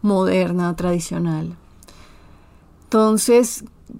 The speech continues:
ver este asunto de la enfermedad como un asunto a resolver, como un problema a resolver, es algo típico que nos pasa.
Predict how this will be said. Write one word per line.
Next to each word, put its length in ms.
ver 340
este 380
asunto 600
de 100
la 60
enfermedad 640
como 240
un 160
asunto 640
a 160
resolver, 720
como 180
un 80
problema 560
a 40
resolver, 540
es 140
algo 300
típico 440
que 120
nos 180
pasa. 540